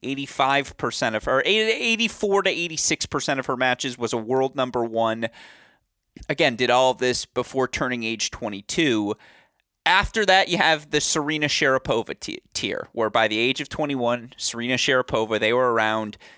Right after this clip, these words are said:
seventy-seven to eighty-two percent win percentage. Each had played in slam finals, maybe won a slam or two,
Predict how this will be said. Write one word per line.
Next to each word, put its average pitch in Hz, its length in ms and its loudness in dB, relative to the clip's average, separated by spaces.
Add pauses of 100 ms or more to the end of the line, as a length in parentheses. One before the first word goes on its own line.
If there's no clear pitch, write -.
seventy-seven 135 880 2
to 123 120 0
eighty-two 117 520 -6
percent 143 520 -2
win 135 220 -6
percentage. 123 640 -2 (240)
Each 123 220 -4
had - 160 -2
played 135 260 2
in 123 80 -8
slam 117 380 -2
finals, 110 480 -2
maybe 92 180 -6
won 117 300 -2
a 131 40 0
slam 120 480 0
or 110 80 0
two, 107 540 -2